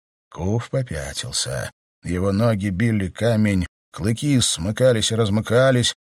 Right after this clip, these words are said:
но вспышки лилового пламени раз за разом освещали камень лабиринта, безошибочно находили цель, вырывая куски плоти из порождения бездны.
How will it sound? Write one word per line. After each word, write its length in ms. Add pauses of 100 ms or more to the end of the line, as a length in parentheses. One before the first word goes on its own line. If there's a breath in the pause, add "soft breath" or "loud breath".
но 220
вспышки 560
лилового 540
пламени 580
раз 360
за 220
разом 340
освещали 720
камень 440
лабиринта, 760 (260)
безошибочно 840
находили 460
цель, 400 (220)
вырывая 600
куски 380
плоти 440
из 180
порождения 720
бездны. 600